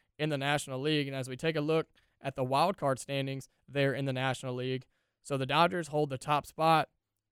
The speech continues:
but they're only a game back of the Giants. So if that, if those standings, s-, you know, flip at any point this week, it could be the Giants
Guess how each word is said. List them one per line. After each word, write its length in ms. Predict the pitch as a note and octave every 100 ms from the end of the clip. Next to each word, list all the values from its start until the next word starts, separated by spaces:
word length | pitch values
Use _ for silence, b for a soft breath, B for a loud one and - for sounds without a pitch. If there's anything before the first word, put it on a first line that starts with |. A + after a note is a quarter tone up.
| _ _ _ _ _ _ _
but 100 | C#3
they're 160 | C3 C#3+
only 180 | F3+ F#3
a 60 |
game 300 | D#3 E3 D#3+
back 260 | D3 D#3 D#3+
of 140 | C#3+
the 80 | B2+
Giants. 600 | B2 C3+ E3+ A2+ - - _ _ _
So 260 | - C3+ B2+
if 160 | B2
that, 280 | D3 E3 E3 _ _ _ _ -
if 140 | C#3+ -
those 200 | F#3 F3
standings, 540 | F3+ F3 D#3 C3+ - -
s-, 300 | - - - _ -
you 120 | C3+
know, 160 | B2+ A#2
flip 440 | _ - F3+ F3 - _ _ _ -
at 140 | C3+
any 180 | D3+ E3
point 340 | - F3+ G#3+
this 200 | D3+ B2+
week, 320 | B2+ C3 B2+ _ _ _ _ _ _
it 100 | C3+
could 140 | D#3 D3+
be 80 |
the 100 | D#3+
Giants 600 | C#3+ D#3+ F3+ D#3+ A#2 -